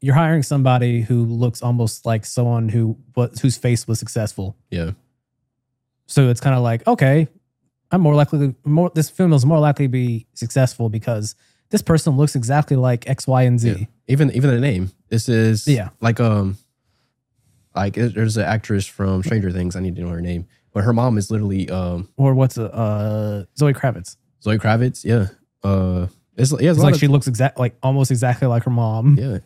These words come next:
Speaker 1: And then
Speaker 2: sometimes
Speaker 1: also last name Kravitz.
Speaker 2: Exactly.
Speaker 1: Fucking Lenny Kravitz.
Speaker 2: Yeah, yeah,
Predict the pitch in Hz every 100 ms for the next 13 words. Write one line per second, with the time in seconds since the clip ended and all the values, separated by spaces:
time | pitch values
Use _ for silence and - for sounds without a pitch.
0 | - 117 120 131 139 131 135 127 127 123
1 | 131 135 127 - 123 120 117 101 110 147
2 | 113 120 131 131 143 120 110 120 117 101
3 | - 156